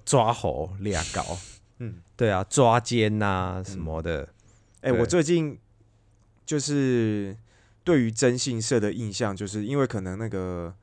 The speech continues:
Speaker 2: 大楼电梯里面都会，或者是外面的有一些公车上都会有那个女子征信社的广告。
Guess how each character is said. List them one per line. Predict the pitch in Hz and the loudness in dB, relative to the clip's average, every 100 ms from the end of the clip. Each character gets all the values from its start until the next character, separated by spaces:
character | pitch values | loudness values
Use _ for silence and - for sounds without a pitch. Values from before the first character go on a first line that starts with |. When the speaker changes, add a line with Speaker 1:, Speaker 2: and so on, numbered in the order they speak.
| _ | _
Speaker 2:
大 | 139 | 2
楼 | 117 107 | 4 2
电 | 117 | 0
梯 | 110 | 0
里 | 113 | -2
面 | 95 107 | -2 -4
都 | 98 101 | -2 0
会， | 107 98 | 0 0
或 | 127 | -2
者 | 98 92 | -2 -4
是 | - 110 98 - - - | -4 -4 -4 -10 -20 -2
外 | 135 | 0
面 | 127 110 | 2 0
的 | |
有 | 95 92 | -4 -4
一 | |
些 | 95 110 | 0 0
公 | 110 107 | 0 -2
车 | 110 107 | -2 -2
上 | 104 107 98 | -2 -4 -2
都 | 110 | 0
会 | 107 | 0
有 | 90 | -2
那 | 104 | -6
个 | 98 92 90 _ - _ - | -6 -6 -8 _ -20 _ -8
女 | 113 120 | -2 -2
子 | 143 101 92 | -2 -6 -6
征 | - 110 | -2 -2
信 | 110 113 98 | -2 -6 -6
社 | - 104 | -4 -4
的 | 87 | -4
广 | 87 76 | -8 -10
告。 | 85 92 80 | -8 -8 -8